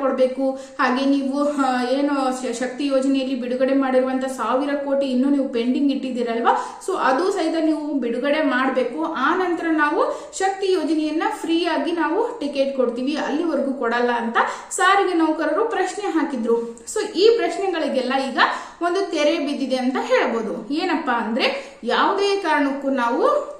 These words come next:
ಫ್ರೀ ಬಸ್ ಯೋಜನೆ ಅಂದ್ರೆ ಶಕ್ತಿ ಯೋಜನೆಯನ್ನ ಬಂದ್ ಮಾಡಲ್ಲ ಅಂತ ಸಿ ಎಂ ಸಿದ್ದರಾಮಯ್ಯನವರೇ ಸ್ಪಷ್ಟನೆಯನ್ನ ಕೊಟ್ಟಿದ್ದಾರೆ. ಏನಪ್ಪಾ ಅಂದ್ರೆ, "ನಾವು ಸಾರಿಗೆ ನೌಕರರ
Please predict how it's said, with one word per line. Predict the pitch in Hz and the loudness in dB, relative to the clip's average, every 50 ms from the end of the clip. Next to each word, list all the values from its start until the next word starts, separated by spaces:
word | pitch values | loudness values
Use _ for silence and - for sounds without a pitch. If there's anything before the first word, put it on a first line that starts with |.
| - - - | -16 -12 -4
ಫ್ರೀ | 277 330 330 320 | 0 2 2 2
ಬಸ್ | 247 269 269 285 277 285 262 240 240 | 2 2 0 -2 -2 -4 -6 -2 2
ಯೋಜನೆ | 254 254 247 233 233 240 262 | 2 4 4 2 0 -2 -2
ಅಂದ್ರೆ | 262 - 233 240 254 277 - - | -2 -4 -4 -4 -4 -4 -4 -4
ಶಕ್ತಿ | - - 294 294 294 - - 359 330 | -4 -4 -4 -4 -4 -4 -2 -2 0
ಯೋಜನೆಯನ್ನ | 302 262 240 - 247 233 233 226 226 247 311 403 - - - - - - - - | 2 2 2 2 0 -2 -2 -4 -2 0 0 0 -2 -4 -8 -12 -16 -14 -10 -6
ಬಂದ್ | 226 226 277 339 415 453 440 403 311 | -4 2 4 4 4 4 2 0 0
ಮಾಡಲ್ಲ | 285 285 277 285 285 277 277 277 277 | 2 2 2 2 2 2 2 2 2
ಅಂತ | 262 254 254 254 254 339 349 - 349 - - | 2 2 2 0 2 2 2 0 0 -2 -4
ಸಿ | 294 294 311 | -4 -2 0
ಎಂ | 381 392 403 392 | 2 2 2 0
ಸಿದ್ದರಾಮಯ್ಯನವರೇ | - 320 277 226 226 294 311 302 294 285 285 277 269 254 254 254 247 214 220 | 0 -2 -4 -2 -2 0 0 2 2 2 2 0 0 0 0 0 0 0 0
ಸ್ಪಷ್ಟನೆಯನ್ನ | - - - - 339 359 - - - - - 427 - 392 370 339 311 320 330 339 330 | -2 -4 -6 -2 2 2 2 2 0 -2 -4 -4 -2 -2 -2 0 0 0 0 0 0
ಕೊಟ್ಟಿದ್ದಾರೆ. | 285 254 262 262 233 240 233 - - - - - - - - | 0 0 0 0 0 0 0 -2 -2 -4 -6 -10 -14 -12 -6
ಏನಪ್ಪಾ | 302 320 349 370 349 294 269 - 277 262 262 | -2 0 2 2 2 0 0 0 2 2 2
ಅಂದ್ರೆ, | 247 240 262 302 339 339 - - - - 254 | 2 2 2 2 0 -2 -4 -6 -8 -6 -2
"ನಾವು | 254 269 294 311 311 294 330 - | 2 4 6 6 6 4 2 0
ಸಾರಿಗೆ | - - 269 262 - 277 330 370 320 349 370 | -2 -2 -2 0 2 2 2 2 2 2 2
ನೌಕರರ | 339 320 294 294 311 - 311 285 277 277 269 | 2 2 2 2 0 0 0 0 0 2 2